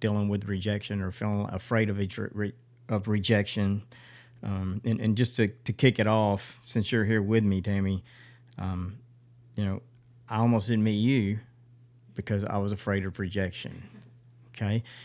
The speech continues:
And I get, I get a lot of, uh, direct messages from young men and sometimes young women that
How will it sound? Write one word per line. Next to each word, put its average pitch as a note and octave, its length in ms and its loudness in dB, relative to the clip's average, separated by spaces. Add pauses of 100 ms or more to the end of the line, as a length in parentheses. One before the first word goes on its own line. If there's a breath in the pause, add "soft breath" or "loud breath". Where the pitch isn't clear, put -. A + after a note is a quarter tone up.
(120)
And A#2+ 100 6
I A#2 60 8
get, C3+ 340 4
I A#2 80 2
get C#3 260 6
a D3 60 2
lot A2 320 6
of, G#2+ 160 2
uh, G#2 200 4
direct A2 260 4
messages G#2 560 2
from F#2+ 180 -4
young G#2 240 4
men G#2+ 680 2
and F#2 160 -6
sometimes G#2 400 -2
young F#2+ 180 0
women G2 340 0 (460 loud breath)
that G#2 240 4